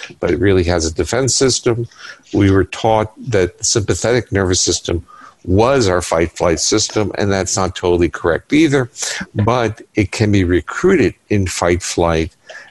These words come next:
just as the vagus, this old vagal pathway can be recruited in shutting down. And the world we want to be in is actually an interesting world. We want to be in a world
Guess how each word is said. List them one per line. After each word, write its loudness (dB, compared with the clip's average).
just -2
as 0
the 2
vagus, 2
this -2
old 2
vagal 2
pathway -2
can -4
be 2
recruited -2
in -4
shutting -2
down. -2
And 2
the 2
world 2
we 4
want 2
to 2
be 2
in 0
is 0
actually 0
an 0
interesting 0
world. 0
We 2
want -2
to 0
be 2
in 2
a -2
world -2